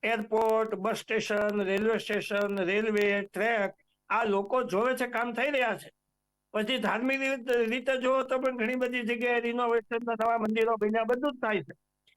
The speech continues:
તો લોકો બધી વસ્તુની નોંધ લેતા હોય છે. અ-, અને સૌથી મહત્વની વાત એ છે કે જ્યારે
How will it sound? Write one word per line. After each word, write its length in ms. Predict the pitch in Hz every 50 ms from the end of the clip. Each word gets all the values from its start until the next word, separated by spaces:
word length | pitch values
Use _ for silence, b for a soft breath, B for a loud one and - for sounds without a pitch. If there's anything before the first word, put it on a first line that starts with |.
| _ _ _ _ _
તો 140 | - 247 269
લોકો 360 | 262 226 208 208 208 269 277
બધી 220 | 269 254 233 226 262
વસ્તુની 440 | 269 233 - - 294 269 285 277
નોંધ 280 | 269 262 247 247 262 254
લેતા 260 | 240 240 233 226 294
હોય 260 | 302 285 254 226 202
છે. 200 | 156 170 160 - - _ _ _ _ _ _ _ _ _ _ _ _ _ _ _ _ _ _ _
અ-, 260 | - 196 202 - - - _ _ _ _ _ _ _ _ _ _ _ _ _ _ _ _ _ _ _ _ _ _ _ _ _ _ _ _ _ _ _ _ _ _ _ _ _ -
અને 400 | 208 254 294 294 269 240 214 - - _ _ _ _ _ _ _ _ _ -
સૌથી 300 | - 226 247 254 262 294
મહત્વની 440 | 294 277 254 269 269 277 269 262 269
વાત 260 | 269 269 269 254 254
એ 160 | 254 247 240
છે 200 | 240 - 214 208 196 - - _ _ _ _ _ _
કે 120 | 233 247 233
જ્યારે 520 | 214 226 247 247 254 247 247 247 247 247